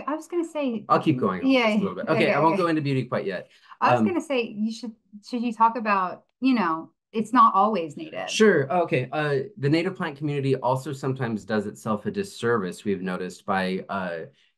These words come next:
Speaker 2: creating a binary, uh, or, uh,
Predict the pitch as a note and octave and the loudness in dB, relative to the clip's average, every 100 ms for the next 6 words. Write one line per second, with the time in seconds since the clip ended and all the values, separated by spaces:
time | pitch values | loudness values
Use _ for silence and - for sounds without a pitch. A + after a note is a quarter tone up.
0 | _ - C#3+ C#3+ C3+ G#2 G#2+ A#2 A2+ F#2 | _ 2 4 6 4 4 2 2 0 -2
1 | E2+ E2+ F2 F2+ G2 G2+ G2 F#2 G#2 G2+ | -4 -8 -10 -10 -4 -2 -2 -4 0 0
2 | G2 F#2+ F#2 F#2+ F#2+ | 0 -2 -8 -10 -8